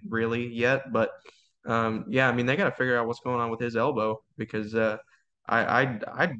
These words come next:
certainly like to see Caleb Cali back in the lineup just, just 'cause I know he can hit four hundred thirty foot bombs. But Harold Cole has, has admirably filled in. I mean, he's, you know, like,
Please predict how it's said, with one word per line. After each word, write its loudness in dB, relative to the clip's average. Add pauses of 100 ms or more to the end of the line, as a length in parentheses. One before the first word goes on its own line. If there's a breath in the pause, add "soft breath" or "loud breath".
certainly -2
like 0
to -18
see -6
Caleb -4
Cali 2
back 0
in -8
the -4
lineup -4
just, -8 (120)
just -6
'cause -4 (140)
I -4
know 0
he 2
can -4
hit -2 (100)
four 2
hundred -2
thirty 0
foot -4
bombs. 0 (480 soft breath)
But 6
Harold 6
Cole 6
has, -2 (160)
has -4
admirably 2
filled 2
in. 0
I -8
mean, -10 (160)
he's, -10 (680)
you -6
know, 2
like, 0